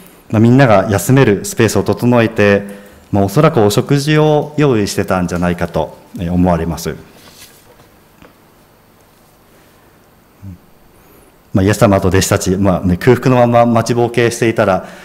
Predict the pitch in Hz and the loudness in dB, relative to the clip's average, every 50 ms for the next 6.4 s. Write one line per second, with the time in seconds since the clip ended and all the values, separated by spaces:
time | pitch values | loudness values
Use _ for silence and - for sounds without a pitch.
0 | - - - 98 101 113 127 135 127 143 139 135 131 127 - 131 117 107 - 98 | -20 -10 -6 -2 0 0 0 0 0 0 2 2 2 0 2 0 0 0 0 2
1 | 98 120 131 - 120 107 98 101 104 107 113 - - 107 123 131 - 123 107 95 | 2 2 4 4 2 2 2 2 0 0 -2 -2 -2 -2 -2 0 0 0 0 0
2 | 98 92 90 - - - 104 95 104 - 110 117 120 - - - 127 110 - 117 | 0 -2 -4 -6 -6 -4 -2 -2 0 0 0 -2 -2 -2 -2 0 2 2 2 2
3 | 98 87 - - 87 - - - - - - - - - - - 110 104 85 104 | 2 0 0 -2 -2 -2 -4 -10 -16 -16 -16 -16 -16 -16 -12 -4 -2 0 2 2
4 | 98 98 95 95 92 - - - - - - - - - - - - - 107 101 | 2 2 2 0 -2 -6 -12 -20 -20 -20 -20 -20 -20 -20 -20 -18 -8 -4 -2 0
5 | 98 101 - - 120 117 120 120 123 - - 117 107 101 95 98 - 90 90 92 | 0 0 2 2 4 4 4 2 0 -6 -8 -4 -4 -4 -4 -2 -2 0 0 0
6 | 101 113 107 98 92 87 - - | 0 2 0 0 0 -2 -6 -10